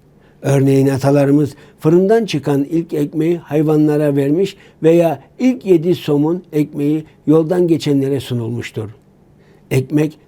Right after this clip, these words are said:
tapınılacak kadar kutsaldır. Yere düşen ekmekler toplanıp öpülüp yüksek bir yere konulmalıydı. Evde kullanılan ekmek asla çöpe atılmazdı. Ruhani ve manevi varlıklara,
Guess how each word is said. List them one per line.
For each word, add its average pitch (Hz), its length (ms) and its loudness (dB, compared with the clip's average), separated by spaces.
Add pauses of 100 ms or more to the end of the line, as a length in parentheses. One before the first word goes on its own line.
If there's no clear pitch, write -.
tapınılacak 131 760 0
kadar 143 360 -2
kutsaldır. 110 640 -10 (500)
Yere 202 300 4
düşen 180 280 -2
ekmekler 151 600 -4
toplanıp 156 640 -4
öpülüp 160 400 -4
yüksek 156 460 -4
bir 147 120 -2
yere 135 380 -2 (240)
konulmalıydı. 120 800 -4 (800)
Evde 180 300 2
kullanılan 233 600 0
ekmek 180 380 -2
asla 135 420 -6
çöpe 127 260 -8
atılmazdı. 117 760 -8 (360)
Ruhani 143 720 2
ve 151 200 -2
manevi 123 760 -2
varlıklara, 131 760 -4